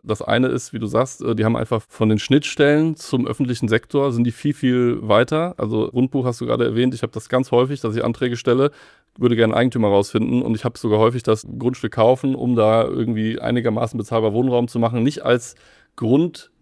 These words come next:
gilt, um überhaupt Auskunft zu bekommen. In Österreich zum Beispiel ist Grundbuch auch öffentlich. Wir hätten bei uns mit unserer Plattform einen Riesenvorteil, wenn wir einfach schnell Eigentümerdaten rausziehen könnten. Also ist ja nur ein Beispiel, aber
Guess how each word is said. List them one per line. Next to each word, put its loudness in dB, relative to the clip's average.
gilt, 2
um -2
überhaupt 4
Auskunft -2
zu -8
bekommen. 0
In -4
Österreich 2
zum -2
Beispiel 0
ist -6
Grundbuch -2
auch 2
öffentlich. -4
Wir 2
hätten -2
bei 2
uns 0
mit -2
unserer 2
Plattform -2
einen -2
Riesenvorteil, 0
wenn 2
wir 2
einfach -2
schnell 0
Eigentümerdaten -2
rausziehen -6
könnten. -4
Also 0
ist -4
ja -4
nur -2
ein 0
Beispiel, 0
aber 4